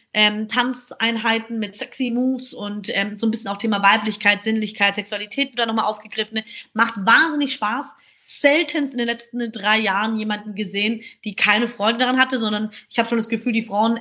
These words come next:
ächzen danach, dass es fast nur ein Tanzprogramm gibt, weil es tatsächlich für viele Frauen so ist, dass sie mit Sport so was Negatives assoziieren, sei es aus der Schulzeit eben, wo sie gehänselt wurden, oder jetzt noch diese Gedanken haben, wenn ich in eine Tanzschule gehe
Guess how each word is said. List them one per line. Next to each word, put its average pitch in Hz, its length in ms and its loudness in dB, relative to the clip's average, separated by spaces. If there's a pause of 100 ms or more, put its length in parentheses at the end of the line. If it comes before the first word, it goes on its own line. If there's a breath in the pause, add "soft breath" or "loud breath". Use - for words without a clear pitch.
ächzen - 340 -4
danach, 208 300 2
dass 202 120 -6
es 202 160 -2
fast - 300 -2
nur 240 260 6
ein 269 80 6
Tanzprogramm 208 680 -2
gibt, 233 240 2 (260 loud breath)
weil 233 160 6
es 294 80 2
tatsächlich 302 400 4
für 302 140 -2
viele 320 280 2
Frauen 269 380 2
so 269 160 2
ist, 269 160 0 (180 loud breath)
dass 233 120 0
sie 262 100 4
mit 240 140 2
Sport 277 340 2
so 285 80 -4
was 262 180 -2
Negatives 262 500 0
assoziieren, 220 540 -4
sei 214 140 6
es 220 80 0
aus 208 200 -6
der 208 280 -2 (200 loud breath)
Schulzeit 262 680 4
eben, 240 540 0
wo 220 80 -4
sie 220 120 -6
gehänselt 226 400 2
wurden, 240 280 -2 (240 loud breath)
oder 233 200 6
jetzt 247 300 2
noch 233 80 -2
diese 220 160 -4
Gedanken 220 400 0
haben, 220 220 2
wenn 214 80 0
ich 202 80 -4
in 208 60 -2
eine 208 40 -6
Tanzschule 240 460 0
gehe 226 260 4